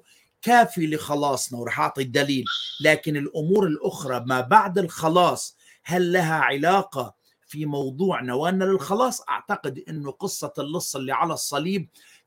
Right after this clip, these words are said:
تكفي أن تخبرنا بأنه الإيمان بالرب يسوع وحده قابل وكافي أن يتمم الخلاص التام. قال، آه، بولس لسجان فيليبي: "الآتي آمن بالرب يسوع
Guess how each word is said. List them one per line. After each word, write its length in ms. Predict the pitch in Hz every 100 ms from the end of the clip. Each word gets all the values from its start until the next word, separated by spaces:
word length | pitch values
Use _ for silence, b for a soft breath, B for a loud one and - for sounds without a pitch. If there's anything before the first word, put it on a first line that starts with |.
| -
تكفي 560 | 175 - - - 226 214
أن 280 | - 160
تخبرنا 680 | - 156 135 139 180 160 143
بأنه 600 | 123 151 - 165 156 151
الإيمان 680 | 143 135 170 147 165 208 185
بالرب 460 | 131 135 147 175
يسوع 440 | 135 131 - 170 135
وحده 840 | 127 156 220 - 190 185 294 302 - B B B _ -
قابل 760 | 269 277 277 220 262 262 220 _ _ _
وكافي 800 | 160 160 - 262 262 254 254 220
أن 360 | - 190 175 170
يتمم 420 | 160 220 202 170
الخلاص 560 | 156 - 147 165 180 180
التام. 520 | 170 254 240 147 113 b b b -
قال، 340 | 175 165 156 -
آه، 200 | 147 147
بولس 460 | 139 131 170 151 -
لسجان 460 | 139 135 117 175 180
فيليبي: 680 | 151 185 233 - 262 214 _ _ -
"الآتي 600 | - 147 - 247 254 190 185
آمن 320 | 196 196 156
بالرب 380 | 131 147 202 190
يسوع 460 | 190 - 285 269